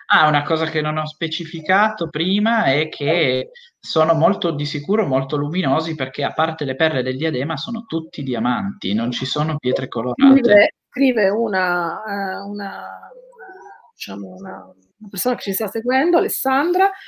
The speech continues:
Speaker 2: sare-, ne uscirebbe una mostra bellissima. È esattamente, eh, questo il principio, cioè come, eh, tutte le altre nazioni, eh, hanno una,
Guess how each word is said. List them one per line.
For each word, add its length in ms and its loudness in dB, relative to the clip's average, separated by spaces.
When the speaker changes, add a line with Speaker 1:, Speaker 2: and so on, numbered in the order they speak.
Speaker 2:
sare-, 480 6
ne 160 6
uscirebbe 540 4
una 140 4
mostra 380 0
bellissima. 760 0
È 20 8
esattamente, 800 2
eh, 540 -2
questo 520 4
il 320 -4
principio, 800 0
cioè 420 4
come, 580 6
eh, 160 0
tutte 260 4
le 60 4
altre 280 2
nazioni, 800 0
eh, 320 -6
hanno 680 0
una, 400 4